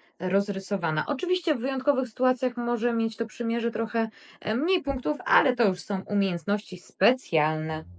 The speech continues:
Piąta akcja to awansowanie na obszarze badań, czyli na tej naszej dużej planszy, e, głównej. I to awansowanie będzie odbywało się na jednym z sześciu torów.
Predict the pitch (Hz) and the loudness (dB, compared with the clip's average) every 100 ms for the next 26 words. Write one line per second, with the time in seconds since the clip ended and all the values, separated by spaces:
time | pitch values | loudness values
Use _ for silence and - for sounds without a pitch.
0 | - _ _ _ - 427 339 269 240 254 | -20 _ _ _ -20 -18 -16 -8 -8 -8
1 | - 262 233 - 202 202 - - 247 262 | -8 -6 -6 -4 -2 -2 -4 -2 0 0
2 | 247 233 220 190 202 208 202 180 170 170 | -2 -2 -4 -4 -2 -2 -4 -4 -6 -6
3 | - 196 254 254 - 196 190 185 185 _ | -4 0 0 -2 -4 -4 -4 -4 -6 _
4 | _ _ 160 151 147 233 262 185 123 _ | _ _ -8 -8 -2 2 2 0 -6 _
5 | _ _ - 262 302 285 247 208 208 - | _ _ -8 -4 -4 -4 -4 -4 -4 -4
6 | 196 185 160 202 208 196 - 165 170 170 | -6 -6 -6 -4 0 -2 -2 -2 -2 -4
7 | - 165 _ _ - 165 160 156 165 233 | -6 -8 _ _ -6 -2 -2 -2 2 4
8 | 233 175 135 - - - - 220 220 - | 4 0 -6 -12 -20 -20 -8 -4 -4 -4
9 | - - 226 254 240 254 196 180 269 302 | -2 0 2 2 2 2 2 2 0 0
10 | 302 240 214 214 247 247 240 214 214 208 | 0 -2 -2 2 4 2 2 0 0 0
11 | 190 185 - 196 190 196 190 170 175 175 | 2 2 2 0 2 0 0 -2 0 0
12 | 180 - 180 - 185 170 151 - | 0 -2 -2 -2 -2 0 0 -4